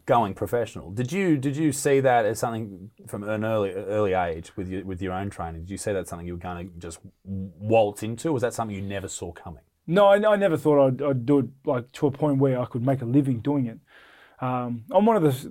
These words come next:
Speaker 2: sort of cats who, uh, have very low expectations of myself. <laughs> I think that comes from my childhood, to be
Speaker 1: <laughs>
Speaker 2: honest.
Speaker 1: That's good.
Speaker 2: But, uh, yeah, no, to, when I, when I got into it and, and started competing and, and, and doing it, that, before I started making money for it, from it,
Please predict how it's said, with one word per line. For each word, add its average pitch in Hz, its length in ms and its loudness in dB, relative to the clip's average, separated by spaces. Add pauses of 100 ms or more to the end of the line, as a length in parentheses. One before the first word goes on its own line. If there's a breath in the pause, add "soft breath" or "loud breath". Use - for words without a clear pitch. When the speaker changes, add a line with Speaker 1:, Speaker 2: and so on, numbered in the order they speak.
Speaker 2:
sort 147 200 2
of 127 100 -2
cats 139 320 -2
who, 131 160 -4
uh, 117 300 -4 (260)
have 135 100 -6
very 165 220 6
low 143 200 6
expectations 139 680 -4
of - 80 -14
myself. - 500 -14 (120)
<laughs> - 40 -20 (160)
I 240 80 8
think 240 200 6
that 196 100 6
comes 175 220 4
from 170 100 0
my 151 100 6
childhood, 143 440 4
to 127 80 2
be 135 80 4
Speaker 1:
<laughs> - 20 4
Speaker 2:
honest. 131 320 0
Speaker 1:
That's - 160 -8
good. - 220 -4 (180)
Speaker 2:
But, 165 200 4
uh, 156 260 6 (400 soft breath)
yeah, 180 240 6
no, 185 340 2
to, 190 460 2 (160)
when 214 160 4
I, 220 100 6
when 208 220 2
I 202 100 8
got 160 140 6
into 170 300 0
it 180 100 -4
and, 139 180 -2
and 131 220 -4
started 139 180 2
competing 156 480 2
and, 135 160 -2
and, 127 320 -6
and 123 300 -6 (320)
doing 156 200 4
it, 139 200 -2
that, 160 160 2 (440)
before 196 300 4
I 160 60 6
started 143 180 2
making 135 240 -2
money 160 180 0
for 117 200 -8
it, 113 40 -10
from 117 200 -6
it, 113 80 -10